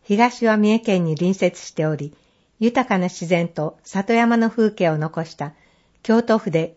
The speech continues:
唯一の村です。雄大な木津川と緑豊かな茶畑が広がり、良質な宇治茶の生産地として知られています。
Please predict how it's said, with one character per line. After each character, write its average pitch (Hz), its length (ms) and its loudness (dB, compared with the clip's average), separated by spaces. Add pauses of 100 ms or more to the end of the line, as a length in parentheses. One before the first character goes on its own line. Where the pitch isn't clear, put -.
唯 226 300 4
一 196 220 -4
の 160 120 0
村 156 260 -2
で 135 140 -10
す。 - 200 -20 (1300)
雄 220 200 4
大 220 200 2
な 202 140 0
木 - 160 -4
津 190 140 -2
川 180 240 0
と 165 260 -6 (340)
緑 226 400 4
豊 180 280 -2
か 170 100 -2
な 165 240 -4
茶 190 140 -2
畑 196 360 0
が 165 120 -2
広 165 300 -2
が 156 120 -4
り、 139 140 -10 (480)
良 208 200 4
質 214 240 -6
な 190 160 4
宇 170 80 0
治 220 140 -6
茶 233 140 4
の 180 100 0
生 196 220 0
産 208 240 0
地 - 120 -12
と 165 140 -4
し - 100 -12
て 165 120 -2
知 160 160 -4
ら 165 120 4
れ 160 120 0
て 160 120 -6
い 139 120 -6
ま 135 120 -10
す。 - 220 -20